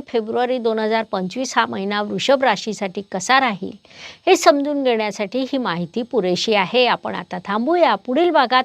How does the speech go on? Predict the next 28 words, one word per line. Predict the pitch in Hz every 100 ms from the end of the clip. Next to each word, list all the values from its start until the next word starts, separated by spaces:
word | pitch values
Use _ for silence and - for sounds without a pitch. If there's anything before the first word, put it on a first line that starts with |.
| 262
मिथुन | 208 208 285
राशीचं | 262 202 226 220 196
भविष्य | 180 202 247 -
आपण | 220 - 214 - _ _ _
समजून | - 302 311 359 349
घेणार | 302 269 254
आहोत. | 240 247 - _ _ _ - - _ _ 233
व्हिडिओ | 285 339 381
आवडल्यास | 339 277 269 262 277 262
लाईक, | 240 208 240 233
शेअर, | - 226 208
सबस्क्राईब | 208 220 190 - 254 269 -
करा. | 220 190 185
कमेंट | 254 269 320 302
बॉक्समध्ये | 240 - - 226 220
जय | 214 185 208
ज्योतिष | 233 208 185 226 -
लिहायला | 196 185 214 202
अजिबात | 180 156 202 175 208 233 302 285
विसरू | 269 - 247
नका. | 233 202 214 190 196 _ _ _ _ - 214
धन्यवाद. | 220 277 285 269 262 269
शुभम | - - 196 196 262 294
भवतु. | 247 220 214 - 277 -
हर | 190
हर | 190 220 285
ज्योतिष, | 254 190 180 254 - -
घर | 180